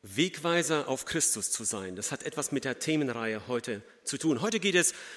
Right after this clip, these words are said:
um, in der Themenreihe um die ersten Jünger Jesu. Und als ich mich vorbereitet habe, ist mir wichtig geworden, dass es nicht so entscheidend ist, aus welcher Situation sie denn kamen, die Jünger.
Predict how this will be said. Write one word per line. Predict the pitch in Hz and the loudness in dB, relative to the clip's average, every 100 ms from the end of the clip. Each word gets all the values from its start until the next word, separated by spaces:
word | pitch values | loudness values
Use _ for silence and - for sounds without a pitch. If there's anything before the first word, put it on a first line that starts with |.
| - - | -12 -4
um, | 147 147 | -4 -2
in | 151 143 | 0 0
der | 127 | 0
Themenreihe | - 196 180 151 147 147 143 | 2 4 4 4 4 4 4
um | 147 | 2
die | 135 - | 0 0
ersten | 160 170 - - 156 147 | 0 2 2 2 0 0
Jünger | 113 135 190 107 87 - - | -2 2 4 4 0 -10 -14
Jesu. | 98 117 107 104 82 - _ _ _ _ _ _ _ - - - - - - | -6 -2 -2 -2 -6 -12 _ _ _ _ _ _ _ -20 -16 -14 -12 -12 -6
Und | 139 | -2
als | 147 | 0
ich | 170 | 0
mich | 165 | 0
vorbereitet | - 202 170 147 156 156 | 2 4 6 6 4 2
habe, | 165 175 170 - - | 4 4 2 -2 -4
ist | 165 - | 0 4
mir | 165 160 156 151 - - | 6 6 6 2 -2 -14
wichtig | 113 190 - 196 | -4 -2 -2 -2
geworden, | 180 151 160 170 180 - - - | 0 2 2 4 2 0 -12 -2
dass | 160 160 | 0 2
es | 160 | 4
nicht | 233 | 4
so | 208 | 6
entscheidend | 170 - - 262 240 143 120 | 6 6 6 4 6 4 0
ist, | 123 175 - - - - - - | -2 -2 -4 -6 -16 -20 -20 -4
aus | 151 156 151 | 0 2 2
welcher | 208 208 | 0 0
Situation | 180 175 185 - 196 208 196 | -2 0 0 2 2 2 2
sie | 165 | 2
denn | 165 147 | 0 0
kamen, | - 226 220 147 | 0 2 4 2
die | 110 104 | 0 -4
Jünger. | 101 87 | -6 -8